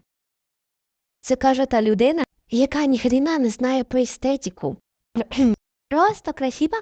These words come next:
ос-, туторіал. От я хочу зробити дівочку-пацаночку, тоді беру кофточку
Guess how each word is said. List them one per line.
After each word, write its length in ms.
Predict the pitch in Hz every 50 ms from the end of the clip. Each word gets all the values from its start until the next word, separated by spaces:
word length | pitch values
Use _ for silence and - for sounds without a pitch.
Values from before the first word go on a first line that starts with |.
| - -
ос-, 420 | 269 311 330 311 - _ _ _ -
туторіал. 680 | 359 392 392 - 370 359 349 339 349 349 330 302 302 - _ _ _ _ _ _ _ _ _ _ _ _ _ _ _ _ _ -
От 140 | 240 240 277
я 160 | 320 339 339
хочу 300 | - 370 349 - 277 247
зробити 480 | 214 - 269 277 302 302 277 220 208 - _
дівочку-пацаночку, 1080 | - 262 269 294 294 - - 311 - - 208 - - 214 202 196 196 190 185 - - 233
тоді 440 | 226 - 214 202 185 254 294 330 349
беру 460 | 269 214 208 202 202 208 240 277 277
кофточку 760 | 240 - 247 269 294 - - 320 - - - - 285 285 277